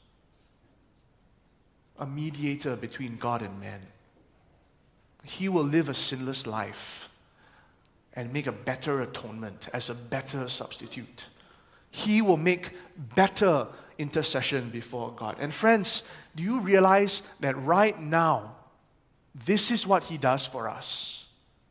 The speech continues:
Right now, we have a man in heaven. Do you know why the golden calf and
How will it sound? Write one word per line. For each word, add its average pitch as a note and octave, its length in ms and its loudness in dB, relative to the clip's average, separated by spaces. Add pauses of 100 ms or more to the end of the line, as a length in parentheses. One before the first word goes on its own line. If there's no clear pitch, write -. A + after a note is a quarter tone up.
(580)
Right A3 480 4
now, E3+ 640 4 (1300)
we F#3+ 240 2
have G3 200 8
a D3+ 60 2
man D3 260 0
in B2+ 120 -4
heaven. A2+ 320 -8 (3250)
Do F3+ 80 -4
you A#3+ 80 0
know C4+ 100 4
why A#3+ 220 12
the G3+ 80 2
golden F3+ 400 4
calf F#3 420 4
and D3 160 -8